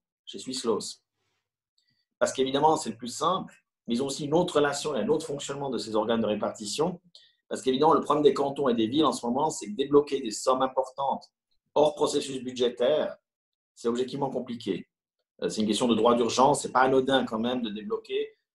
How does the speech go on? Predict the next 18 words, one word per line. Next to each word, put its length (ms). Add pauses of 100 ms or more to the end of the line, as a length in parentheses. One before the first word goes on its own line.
Bah, 180
Thierry 200
Apotello 320
l'a 120
dit, 160
seize 360
millions 260
à 60
disposition 440
pour 140
Genève, 480 (260)
à 100
condition 360
qu'on 140
trouve, 260
nous, 140
seize 320
millions. 360